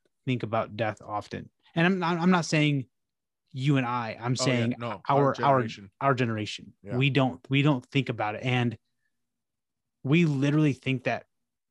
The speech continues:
Speaker 1: at certain points that d-, death is such a foreign idea
Speaker 2: Mm-hmm.
Speaker 1: that there, we, we, th-, there's, there's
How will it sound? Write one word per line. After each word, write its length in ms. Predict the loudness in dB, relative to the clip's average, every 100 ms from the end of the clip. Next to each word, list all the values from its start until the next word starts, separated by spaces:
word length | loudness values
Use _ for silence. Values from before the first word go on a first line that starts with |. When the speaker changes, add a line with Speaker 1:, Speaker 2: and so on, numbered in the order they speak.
| _
Speaker 1:
at 220 | -4 -4 0
certain 300 | 0 2 0
points 420 | 2 2 2 -2
that 200 | -2 -2 _ _ _ _ _ _ _ _ _
d-, 400 | -20 -8 -4 -4 -6 -4
death 360 | 0 0 0
is 120 | -2
such 300 | 0 -2 0
a 80 | 0
foreign 800 | -2 -8 -6 0 2 2 0 -2 -10 _ -6
idea 580 | -4 -2 2 2 0 -6 _ _ _ _ _ _ _ _ _ _ -14
Speaker 2:
Mm-hmm. 300 | -12 -14 -16 -20 -6
Speaker 1:
that 500 | 0 2 2 -2 -14 _ _ _ _ _ _ -6
there, 340 | -2 -2 -2 _ _ _ _ _
we, 300 | -6 -2 -2
we, 300 | -2 -2 -2
th-, 260 | -4 -8 -8
there's, 400 | -2 2 4 2
there's 460 | 0 0 0 -4